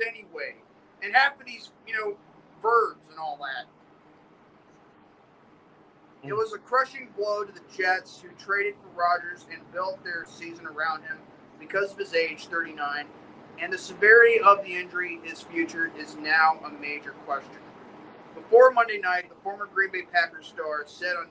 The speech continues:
Speaker 1: numerous occasions that he w-, wanted to play for a few more years and is under contract through twenty twenty-five and due to a total amount of seventy-five million dollars in guarantees after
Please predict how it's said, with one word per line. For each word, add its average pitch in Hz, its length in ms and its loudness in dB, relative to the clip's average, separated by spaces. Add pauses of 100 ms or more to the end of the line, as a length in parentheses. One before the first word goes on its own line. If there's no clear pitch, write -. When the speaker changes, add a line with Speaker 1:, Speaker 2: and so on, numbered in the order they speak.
Speaker 1:
numerous 202 400 -16
occasions 165 640 -16 (500)
that 160 360 0 (380)
he 220 180 -16 (160)
w-, 202 180 -2 (100)
wanted 180 280 -2
to 170 60 -20 (140)
play 165 300 -6 (120)
for 147 140 -8
a - 40 -14 (120)
few 196 140 -18
more 190 240 -8
years 151 500 -12 (420)
and 160 140 -12
is 170 120 -6
under 196 180 0
contract 170 680 0
through - 240 -20
twenty 190 220 -12
twenty-five 156 720 -2 (160)
and 143 240 -12
due 170 300 -4
to 165 60 -8
a 147 40 -12
total 170 420 -6
amount 151 380 -4 (440)
of 147 280 -2 (140)
seventy-five 180 840 2
million 156 380 -18
dollars 139 520 -2
in - 260 -20
guarantees 165 580 -8
after 147 260 -4